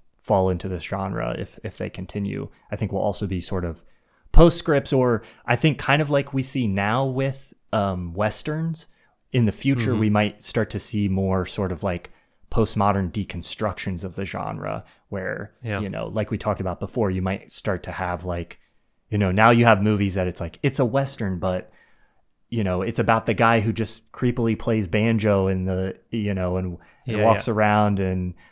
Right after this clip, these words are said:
Speaker 1: uh, and his son, you know, you have these, like, subversions of the genre in very poetic ways,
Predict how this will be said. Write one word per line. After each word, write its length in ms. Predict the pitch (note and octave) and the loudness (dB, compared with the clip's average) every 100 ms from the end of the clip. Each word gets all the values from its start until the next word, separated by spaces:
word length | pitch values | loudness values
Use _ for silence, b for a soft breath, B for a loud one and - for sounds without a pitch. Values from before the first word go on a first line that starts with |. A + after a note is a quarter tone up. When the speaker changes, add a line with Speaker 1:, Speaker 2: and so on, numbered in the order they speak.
| b _ - | b _ -6
Speaker 1:
uh, 380 | G2+ F#2 F2+ F#2 G2+ | -2 0 -2 -4 -4
and 160 | G2 | -4
his 120 | G#2 | -4
son, 500 | - B2 G#2+ G2+ G2+ G#2 | -4 0 0 0 -2 -4
you 160 | G#2 | -4
know, 160 | G2 F#2 | -2 -2
you 180 | G#2 G#2+ | -2 0
have 180 | A2 | 2
these, 180 | G#2 G2 | 0 0
like, 140 | F#2+ F2 | -2 -4
subversions 920 | - F#2+ F#2 A2+ A2 G2 G#2 G2 F#2 | -4 -4 -2 -2 0 -2 -2 -2 -4
of 100 | E2+ | -4
the 100 | F#2+ | -4
genre 480 | F#2 F#2+ F#2 F#2 F#2+ | -2 -2 -2 -4 -6
in 140 | F2 | -4
very 300 | F#2 F#2 F#2 | -4 -2 -4
poetic 560 | - G2+ F#2 F2+ - G2 | -2 0 0 -2 -6 -8
ways, 540 | F2 F2 F2+ E2+ | -6 -4 -6 -8